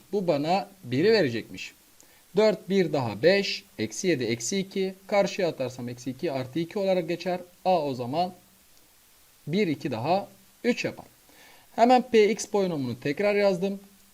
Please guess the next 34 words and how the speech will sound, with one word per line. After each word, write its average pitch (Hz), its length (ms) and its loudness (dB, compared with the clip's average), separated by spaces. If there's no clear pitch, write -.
X 123 260 -6
üzeri 190 300 0
dört, 196 240 2
e, 131 240 -4
artı 147 480 4
üç 190 220 -6
x - 220 -8
küp 190 280 -2
artı 170 520 0
dört 180 220 2
x 202 380 -6
kare 190 340 0
eksi 180 380 -2
yedi. 107 240 -2
Buradan 185 340 2
P - 160 -4
eksi 175 520 -2
ikiyi 190 320 -2
bulabilirim 175 460 2
artık. 113 360 -6
Eksi 151 280 -4
ikinin 170 280 -4
dördüncü 151 360 -2
kuvveti 123 300 -4
on 156 220 -4
altı 180 480 0
artı 135 360 -2
eksi 135 360 -6
ikinin 170 320 -6
küpü 135 420 -6
eksi 104 280 -8
sekiz 175 520 -4
çarpı 135 340 -8
üç 113 220 -8